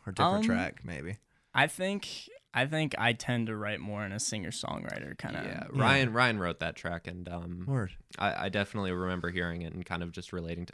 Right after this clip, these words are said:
Speaker 3: 'cause I didn't work on the lyrics at all, really,
Speaker 1: Yeah.
Speaker 3: so I, I, I found it kinda like how you did. Just
Speaker 1: Yeah.
Speaker 3: was intrigued to be able to hear that kinda singer-songwriter
Speaker 1: It's a cool
Speaker 3: aspect.
Speaker 1: song.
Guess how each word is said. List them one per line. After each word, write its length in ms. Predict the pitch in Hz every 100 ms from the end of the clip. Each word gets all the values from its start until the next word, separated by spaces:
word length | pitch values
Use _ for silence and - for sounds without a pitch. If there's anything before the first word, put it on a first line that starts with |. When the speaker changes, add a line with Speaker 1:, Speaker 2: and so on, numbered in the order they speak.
| -
Speaker 3:
'cause 140 | 104
I 100 | 101
didn't 240 | 95 87 -
work 200 | 90 85
on 80 |
the 60 | 87
lyrics 280 | 87 87 -
at 60 | -
all, 160 | 87
really, 260 | 87 90 90
Speaker 1:
Yeah. 140 | 101
Speaker 3:
so 320 | 95 82 85 95 - -
I, 360 | 78 - 90 -
I, 120 | -
I 20 | 101
found 220 | 92 90
it 60 | 87
kinda 160 | 87
like 160 | 85 82
how 140 | 92
you 180 | 87 85
did. 260 | 85 87 -
Just 200 | - -
Speaker 1:
Yeah. 240 | 202 170 92 -
Speaker 3:
was 140 | 131 127 - -
intrigued 500 | 123 120 - 104 101
to 40 |
be 100 | 101
able 140 | 95 92
to 80 | 92
hear 140 | 92
that 180 | 90 -
kinda 180 | 95 87
singer-songwriter 580 | - 90 90 - 87
Speaker 1:
It's 100 | 87
a 40 | -
cool 160 | - 247
Speaker 3:
aspect. 80 | -
Speaker 1:
song. 280 | 175 247